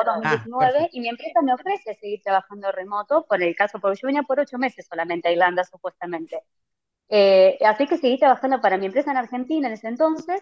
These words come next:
Speaker 2: y trabajaba acá para seguir aprendiendo el idioma, conocer la cultura, y me terminé quedando, así que se
Speaker 1: Anto,
Speaker 2: dio
Speaker 1: ¿por
Speaker 2: una
Speaker 1: qué le-,
Speaker 2: especie de cosa.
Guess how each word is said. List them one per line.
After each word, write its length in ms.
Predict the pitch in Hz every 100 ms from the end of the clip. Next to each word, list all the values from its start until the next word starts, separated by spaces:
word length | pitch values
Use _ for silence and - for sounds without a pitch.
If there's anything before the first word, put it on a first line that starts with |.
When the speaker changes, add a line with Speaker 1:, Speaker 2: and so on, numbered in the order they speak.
| -
Speaker 2:
y 120 | 220
trabajaba 480 | 349 277 196 214 214
acá 220 | 170 208
para 200 | 277 254
seguir 220 | - 170 175
aprendiendo 400 | 170 165 185 240
el 80 |
idioma, 580 | 311 196 185 208 196 160 -
conocer 320 | 165 - 196
la 120 | 196
cultura, 600 | 196 190 254 233 240 285 _ _ _ _ _ _ _
y 140 | 233
me 140 | 233 240
terminé 360 | 254 254 302 349
quedando, 520 | 359 381 226 190 196 _
así 360 | 196 196 247 247
que 580 | 247 226 208 190 185 185 -
se 160 | 196 277
Speaker 1:
Anto, 320 | 285 302 233
Speaker 2:
dio 140 | 240
Speaker 1:
¿por 40 | 262
Speaker 2:
una 100 | 294
Speaker 1:
qué 60 |
le-, 200 | 247 233
Speaker 2:
especie 80 | 220
de 320 | 202 190 190
cosa. 300 | 202 233 -